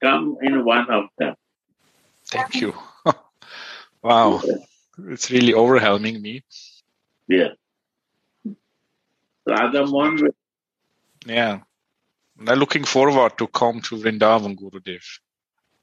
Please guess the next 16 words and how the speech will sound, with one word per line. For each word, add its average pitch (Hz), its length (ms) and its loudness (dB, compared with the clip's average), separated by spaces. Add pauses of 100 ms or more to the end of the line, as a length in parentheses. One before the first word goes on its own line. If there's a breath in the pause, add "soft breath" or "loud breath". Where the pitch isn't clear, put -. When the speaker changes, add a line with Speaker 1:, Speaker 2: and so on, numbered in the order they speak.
Speaker 1:
Yes, - 460 0
you 64 180 2
will - 220 -2
come. 82 340 -6 (880)
I - 200 0
know. 208 420 -4 (460)
Radha 113 440 2
Mohan 131 300 0
is 123 160 0
going 113 300 0
to - 200 0
do 131 300 2
this 120 260 -2 (160)
thing - 320 -10 (120)
for - 100 -2
you. 101 180 -6